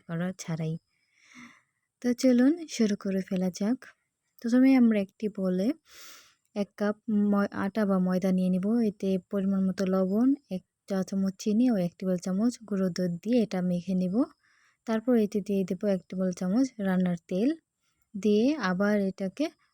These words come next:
ভালোভাবে মেখে নিব। তারপর এতে দিয়ে দেব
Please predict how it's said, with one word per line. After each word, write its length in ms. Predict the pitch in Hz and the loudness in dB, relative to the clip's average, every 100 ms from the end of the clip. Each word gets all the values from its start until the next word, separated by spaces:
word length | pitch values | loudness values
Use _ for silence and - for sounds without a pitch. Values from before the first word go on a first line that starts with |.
| _ | _
ভালোভাবে 580 | 214 214 208 202 196 196 262 | -2 0 0 0 0 2 4
মেখে 320 | 240 196 196 | 4 2 0
নিব। 240 | 170 170 175 190 - _ _ - | -2 -2 -6 -8 -12 _ _ -8
তারপর 300 | 208 202 240 | -6 -4 -2
এতে 200 | 214 208 | -2 -4
দিয়ে 200 | 185 190 180 | -4 -4 -2
দেব 200 | 190 | -2